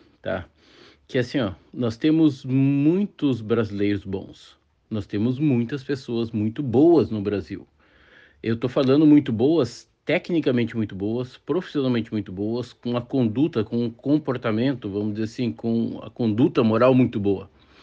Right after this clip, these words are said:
Sim, nós temos isso. Ou seja, só que isso não é o que é divulgado, não é o que é disseminado, não é o que é amplamente,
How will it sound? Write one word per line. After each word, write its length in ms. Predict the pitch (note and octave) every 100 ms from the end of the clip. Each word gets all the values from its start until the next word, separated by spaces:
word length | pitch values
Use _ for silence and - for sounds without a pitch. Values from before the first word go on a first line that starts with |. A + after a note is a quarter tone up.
| _
Sim, 360 | - - G3+ D3
nós 180 | G#2 -
temos 320 | F#3 C#3+ F#2+
isso. 300 | F2+ - _ _ _ - -
Ou 120 | -
seja, 280 | A#2 C3+ A2
só 160 | G#2+ A2+
que 160 | G#2+ A#2+
isso 280 | A2+ A#2 E3+
não 240 | F3+ C#3
é 140 | A#2+
o 80 | D#3
que 160 | F3+ D3
é 80 | B2
divulgado, 760 | G#2+ A2+ C3 A#2+ C3+ D3 A2
não 80 | G#2+
é 80 | A#2
o 60 |
que 120 | A#2
é 20 | G2
disseminado, 760 | F#2 G#2+ B2 D#3+ C3 C3+ A2
não 160 | G#2+ A2+
é 160 | B2+
o 80 | E3
que 220 | E3+ F#3
é 60 | D#3+
amplamente, 1000 | C3 F#3+ G3 F#3+ B2+ A#2 E3 F#3 -